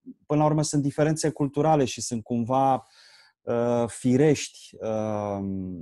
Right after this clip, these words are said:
faptul că noi, uh, vestici,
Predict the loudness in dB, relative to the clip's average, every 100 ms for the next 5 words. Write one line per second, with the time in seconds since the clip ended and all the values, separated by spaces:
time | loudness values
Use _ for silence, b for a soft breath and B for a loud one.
0 | -16 -8 -6 -4 -4 -6 -4 -2 0 -2
1 | -2 -4 -6 -10 -12 -6 0 0 0 -2
2 | -8 -10 -4 0 0 -2 -10 -12